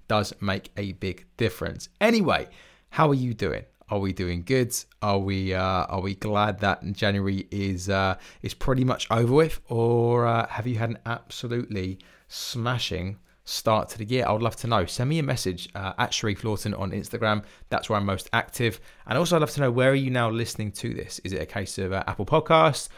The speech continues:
uh, Spotify? I would love to know. Just, uh, more out of curiosity more than anything else. Anyway, on today's short, sharp, sweet, punchy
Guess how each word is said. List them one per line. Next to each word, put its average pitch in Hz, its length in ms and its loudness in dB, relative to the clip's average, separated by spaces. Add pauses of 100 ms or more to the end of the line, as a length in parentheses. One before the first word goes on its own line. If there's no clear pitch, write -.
(240)
uh, 95 140 0
Spotify? 143 720 2 (100)
I 160 80 4
would 147 80 4
love 117 140 0
to 110 100 -6
know. 120 220 2 (340)
Just, - 340 -4
uh, 101 220 0
more 110 240 0
out 85 60 0
of - 120 -6
curiosity 92 560 -2
more 90 220 -4
than 90 180 -8
anything 90 680 -6
else. - 340 -8 (180)
Anyway, 185 440 4 (120)
on 156 300 -2
today's 120 480 -2
short, - 400 -4
sharp, - 380 -2
sweet, - 420 -8
punchy 147 640 2